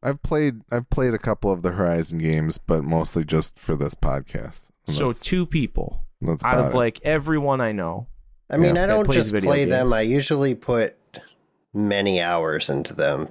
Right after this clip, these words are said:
Speaker 3: but
Speaker 2: No, I, I know, but that's what I'm saying is, like, there are, like, you, you make it sound like it's a super popular thing, and it's like, it's, it's not. Like, it's, their racing sim games are not as popular as you think they are.
Speaker 3: Well, the Horizon is not a, as simmy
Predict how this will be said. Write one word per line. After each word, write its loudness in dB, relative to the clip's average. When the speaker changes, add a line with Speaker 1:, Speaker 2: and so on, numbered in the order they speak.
Speaker 3:
but 0
Speaker 2:
No, 0
I, 0
I -2
know, 2
but -4
that's 0
what 0
I'm 0
saying 0
is, 0
like, -2
there 0
are, 0
like, -4
you, -2
you 0
make -2
it 0
sound 0
like -2
it's -4
a 0
super -2
popular 0
thing, -2
and 0
it's -2
like, -2
it's, -4
it's -2
not. -2
Like, 0
it's, -6
their -2
racing 0
sim 0
games 0
are 0
not 0
as -4
popular 0
as 0
you -2
think -2
they 2
are. -2
Speaker 3:
Well, 2
the -4
Horizon 0
is -2
not 0
a, 0
as -2
simmy 0